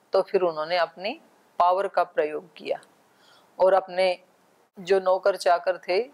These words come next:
जो अपने सैनिक थे, उनसे कहा, "खींचो इसको, गाय को,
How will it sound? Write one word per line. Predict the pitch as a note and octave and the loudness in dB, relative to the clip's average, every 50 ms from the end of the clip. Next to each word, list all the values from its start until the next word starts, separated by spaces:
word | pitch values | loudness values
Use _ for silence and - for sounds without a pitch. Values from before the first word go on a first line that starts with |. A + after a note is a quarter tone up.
| _ - | _ -4
जो | E3+ F#3 F3 | 0 0 0
अपने | F3 - F3 F3 F3 | 0 0 -4 -4 -4
सैनिक | - - E3+ E3+ F3+ G3 G3 - _ - - | 0 0 0 0 -2 -4 -8 -10 _ -4 -2
थे, | F3 F#3+ A#3+ - _ _ _ - - - _ _ _ - | 0 0 -2 -4 _ _ _ -20 -20 -20 _ _ _ -10
उनसे | F#3 F#3 F3+ - G3 | -8 -4 0 0 0
कहा, | F3+ - F#3+ G3+ | 2 2 0 0
"खींचो | - - - A3 G#3 - A#3 | 0 -2 -4 -4 0 2 2
इसको, | G#3+ G3+ - - - - E3 | 2 2 0 -2 -2 0 2
गाय | F#3+ E3+ D#3 D#3 | 2 2 2 2
को, | D3+ - D#3 | -2 -6 -10